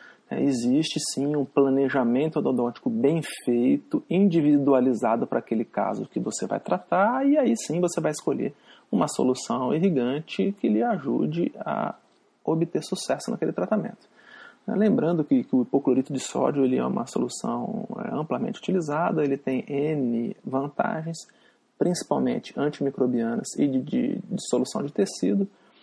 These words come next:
Essa, essa parte de dissolver, né, tecido, ela é um pouco questionada na literatura, dentro do canal radicular, né, porém é uma solução já bem estabelecida. Ela tem a principal desvantagem de ser agressiva aos tecidos periapicais em caso de acidentes.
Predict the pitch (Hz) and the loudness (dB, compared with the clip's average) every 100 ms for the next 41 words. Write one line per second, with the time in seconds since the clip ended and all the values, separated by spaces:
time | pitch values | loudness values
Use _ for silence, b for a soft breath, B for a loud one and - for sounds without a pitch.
0 | B B B - 151 - 139 123 - 143 | B B B -10 -6 0 0 0 0 0
1 | - 135 139 131 131 - - 123 110 131 | 2 2 2 0 0 0 4 4 4 2
2 | 120 127 117 - 139 131 120 120 131 - | 2 0 -2 0 2 2 2 0 -2 -4
3 | - 127 131 120 123 123 135 170 170 151 | -4 -4 -2 0 0 0 0 2 2 2
4 | 190 151 120 131 113 117 123 123 - - | 2 2 2 0 0 -4 -4 -6 -6 -6
5 | - 190 175 196 - B B B - 165 | -2 -2 -2 -6 -8 B B B -14 -8
6 | - 131 131 131 - 135 - - 123 117 | -4 -2 -2 -2 0 0 0 0 2 0
7 | 120 - 165 196 - - 185 185 190 _ | -2 -2 2 0 0 -2 0 0 -4 _
8 | b b - 220 - 139 139 135 - 135 | b b -6 -4 -2 -2 -2 0 2 2
9 | 123 123 113 127 127 107 - 123 139 131 | 2 0 0 0 0 -2 0 2 2 0
10 | - 160 131 120 131 - 127 - 123 123 | 2 2 2 2 -2 0 -2 0 -2 -2
11 | - 123 117 120 - 113 110 139 - 226 | -4 -2 -2 -2 -2 -2 -2 -4 0 2
12 | 196 160 202 - | 2 -2 -6 -10